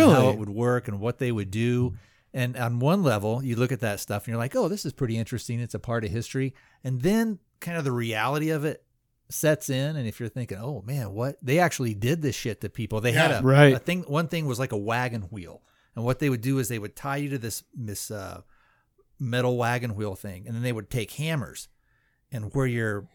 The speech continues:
Speaker 2: your bones intersected with the wagon
Speaker 1: Mm.
Speaker 2: wheel, they would just smash your, your joints. Um, they had that, what the, they used to call it the Iron Maiden.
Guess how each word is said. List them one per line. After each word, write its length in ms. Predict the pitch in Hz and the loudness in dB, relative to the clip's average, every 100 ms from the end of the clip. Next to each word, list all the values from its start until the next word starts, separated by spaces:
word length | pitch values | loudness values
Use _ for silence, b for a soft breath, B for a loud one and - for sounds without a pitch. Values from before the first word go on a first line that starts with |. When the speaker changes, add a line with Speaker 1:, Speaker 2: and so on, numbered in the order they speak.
| - | -8
Speaker 2:
your 180 | 113 104 | -6 -6
bones 540 | 98 131 139 131 113 | -2 0 0 -2 -4
intersected 560 | 131 131 - 120 - 101 | -4 -4 -4 -6 -4 -4
with 160 | 101 | -2
the 80 | 104 | 0
wagon 340 | 101 151 139 110 | 6 6 6 4
Speaker 1:
Mm. 40 | |
Speaker 2:
wheel, 160 | 117 107 | 0 0
they 120 | 110 | 0
would 140 | 101 | -2
just 260 | 101 95 - | -4 -6 -4
smash 440 | - 123 127 - 120 | -4 -2 -2 -4 -4
your, 320 | 104 95 - _ _ _ _ | -4 -6 -10 _ _ _ _
your 120 | 131 101 | -10 -8
joints. 640 | 98 131 135 135 127 - 120 | -2 0 2 0 -4 -10 -12
Um, 260 | 92 90 98 | -16 -16 -8
they 140 | 117 | -4
had 220 | 123 120 | -4 -4
that, 220 | 107 104 135 | -6 -8 -10
what 240 | 131 - | -12 -6
the, 260 | 113 95 98 | -4 -4 -4
they 80 | 113 | -2
used 120 | 123 | -2
to 80 | 123 | -2
call 200 | - 120 | 0 0
it 80 | 110 | 0
the 120 | 107 | -4
Iron 320 | 120 127 120 110 | -2 0 0 -2
Maiden. 400 | 110 110 85 | -2 -2 -4